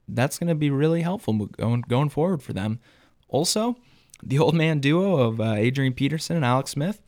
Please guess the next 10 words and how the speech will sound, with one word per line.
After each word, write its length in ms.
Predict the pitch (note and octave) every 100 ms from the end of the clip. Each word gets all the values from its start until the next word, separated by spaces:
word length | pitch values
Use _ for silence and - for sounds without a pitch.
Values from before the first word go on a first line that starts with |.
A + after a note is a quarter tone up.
| -
keeps 260 | - F2
rolling 340 | A2+ A#2+ C3+ C#3
along, 400 | D3 F3 E3 A2+ - - -
rolling 400 | B2 D3 E3 E3
along. 460 | D#3+ D#3 F3+ E3 G#2+
Adrian 300 | B2 C#3 C#3
Peterson 580 | C3 C#3 C3+ C#3+ C#3 C3+
busted 400 | B2 A#2+ C3+ C3+
off, 260 | C3 B2+ B2
uh, 280 | G#2+ G#2